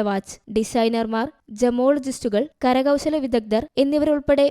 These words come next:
മുപ്പത് സ്പെഷ്യലിസ്റ്റുകളുടെ ഒരു സംഘം നാലര വർഷത്തിലേറെ ചിലവഴിച്ചുകൊണ്ടാണ് ഈ വിഖ്യാതമായ സൃഷ്ടി നിർമ്മിച്ചെടുത്തത്. കാഴ്ചയിൽ ചെറുതാണെങ്കിലും കോടികൾ വിലമതിക്കുന്ന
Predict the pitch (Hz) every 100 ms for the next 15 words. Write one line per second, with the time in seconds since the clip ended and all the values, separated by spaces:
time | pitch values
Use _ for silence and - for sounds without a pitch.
0 | - 240 240 - 311 339 - 269 277 277
1 | 294 277 269 262 269 - 240 262 - 226
2 | 214 214 311 233 233 240 277 294 285 269
3 | 285 277 277 269 269 - 262 240 254 262
4 | 285 262 247 240 233 - _ 220 233 214
5 | - 247 233 247 247 226 226 - - 220
6 | - 233 214 214 214 220 - 202 202 196
7 | 196 - 240 254 262 311 320 - 247 254
8 | 240 220 202 220 - 233 233 240 262 294
9 | 269 262 254 240 247 254